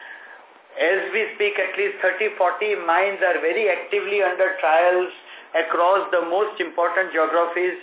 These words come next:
under the common agenda of E E M S plus the, the wear advantage that we offer on the grinding media side and also the D P.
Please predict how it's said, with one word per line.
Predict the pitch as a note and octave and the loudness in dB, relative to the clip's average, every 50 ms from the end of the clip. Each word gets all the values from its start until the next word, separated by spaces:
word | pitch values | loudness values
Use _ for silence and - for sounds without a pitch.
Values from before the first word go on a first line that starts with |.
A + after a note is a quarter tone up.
| - - - - - - - - - - - - | -16 -20 -20 -18 -18 -18 -16 -18 -18 -18 -10 -6
under | D3+ D#3 E3 E3+ F3 F3 E3 D#3 D3 - - - - - - | -4 -2 0 2 2 2 0 -2 -6 -12 -16 -20 -16 -8 -4
the | E3+ F#3+ - - - - - | -4 -4 -4 -6 -12 -8 -2
common | - D#3 F3 F#3+ G#3 A3 G#3+ G#3+ G#3 - - - - - - - - - - | 0 0 2 2 2 2 2 0 -2 -6 -10 -16 -18 -20 -20 -20 -20 -12 -6
agenda | - F3 F3+ - F#3+ F#3+ F#3+ F#3 F3+ F3+ - - - | -4 -4 -2 -2 -2 -2 -2 0 0 0 0 0 -4
of | E3+ E3+ E3+ | -6 -6 -8
E | F3 E3 F#3 F#3+ | -6 -6 -4 -4
E | F#3 F#3 F#3+ F#3+ | -2 0 2 2
M | F3+ E3+ E3 E3+ F3 | 2 2 2 2 2
S | F3+ G3+ G3+ - - - - - | 2 0 0 -2 -6 -16 -14 -6
plus | - E3+ F3 F#3 A3+ - - - - - - - - - - - - - - D3 D3+ | 0 2 2 2 2 0 -4 -8 -14 -18 -20 -20 -20 -20 -20 -20 -20 -20 -14 -8 -4
the, | E3+ F3 F3 E3 D#3+ D#3+ D#3+ D#3+ | -2 -2 0 0 -2 -2 -2 -2
the | E3+ E3+ E3+ D#3+ D#3 - | -2 -2 0 -2 -2 0
wear | D3 D#3+ F3 F3+ E3 E3 D#3 D3+ | 2 2 2 4 4 2 0 2
advantage | D#3 E3 F3 F3 E3+ F3 F3+ - - - | 2 0 0 0 0 -2 -2 -4 -2 0
that | E3+ E3 E3 E3 F3 | 0 0 0 0 2
we | E3 | 2
offer | D#3 D#3 D#3 - E3+ | 2 4 2 2 2
on | E3 E3+ E3+ E3+ D#3+ | 2 2 2 2 0
the | E3 D#3+ D#3 D3+ C#3 C#3 - - - - - B2 | -2 0 0 -2 -4 -6 -10 -20 -20 -18 -8 -4
grinding | C3+ C#3+ D3 D#3+ E3 E3 | -2 -2 0 0 -2 -2
media | E3+ D#3+ E3 E3 E3 E3 D#3+ D#3 | -2 0 2 2 2 2 2 2
side | D#3 E3+ G3 A3+ A3 G#3 - - - - - - | 2 4 2 2 0 -2 -4 -6 -12 -8 -2 -2
and | E3+ F3 | 0 2
also | F3 E3+ E3+ - F3+ F3+ | 2 0 2 2 0 0
the | F3+ F3 D#3 D3 | 0 -2 -2 -2
D | E3 E3 D#3+ - | -4 -6 -6 -6
P. | E3+ F3+ G3+ A3 - | -6 -6 -6 -6 -10